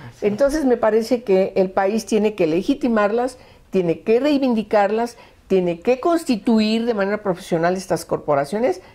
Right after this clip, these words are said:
Speaker 2: para que paulatinamente las Fuerzas Armadas regresen a sus cuarteles. Si no, no va a haber.
Speaker 1: Sí, va
Speaker 2: No va a
Speaker 1: a
Speaker 2: haber.
Speaker 1: continuar.
Speaker 2: Pero también hay que replantear la guerra contra las drogas,
Speaker 1: Ujú.
Speaker 2: porque resulta que, eh, en otros países ya se empieza a legalizar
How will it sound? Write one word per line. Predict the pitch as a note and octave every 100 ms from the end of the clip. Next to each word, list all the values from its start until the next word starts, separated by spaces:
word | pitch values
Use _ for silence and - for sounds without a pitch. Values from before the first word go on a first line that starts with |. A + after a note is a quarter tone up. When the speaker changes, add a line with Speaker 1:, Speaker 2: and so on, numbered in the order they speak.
| _ -
Speaker 2:
para | F3+ F3 F3+
que | F#3
paulatinamente | F#3 F3 F3 E3+ G3 G#3+ G#3+ F#3+ F#3+
las | D3 -
Fuerzas | D#3+ -
Armadas | D#3 D3 D#3
regresen | C#3 B2 B2+ C3+
a | B2+
sus | - -
cuarteles. | A2 A2 - C#3 - - -
Si | - B3
no, | B3 C4+
no | C4+ A#3+
va |
a | A3+
haber. | F#3+ D#3 -
Speaker 1:
Sí, | - G3 G3 F#3+ E3
va |
Speaker 2:
No | G#3 G#3+
va |
a | F#3+
Speaker 1:
a |
Speaker 2:
haber. | C#3 -
Speaker 1:
continuar. | F3 E3+ F3
Speaker 2:
Pero | A#3 A#3+ A#3+
también | A#3+ B3 C#4 D#4
hay | E4
que | E4+
replantear | E4 D4 B3 A#3 B3+
la | C4+ B3+
guerra | B3 B3 C4
contra | B3 A3 G#3+
las | G#3 G#3
drogas, | B3+ D4+ F4 B2 - - -
Speaker 1:
Ujú. | E3+
Speaker 2:
porque | F#3 A3 A3
resulta | A3 A3+ C#4+ D#4+ D#4+ D#4+ D#4+
que, | A#3+ A#3+ G4+ - - - - -
eh, | F#3+ F#3+
en | G3+
otros | A3 B3+ B3
países | C4 B3+ A#3 B3+
ya | G3 E3
se | F3+
empieza | F#3 F3+ G3
a | F#3
legalizar | F3+ F3+ F#3 - A3 D4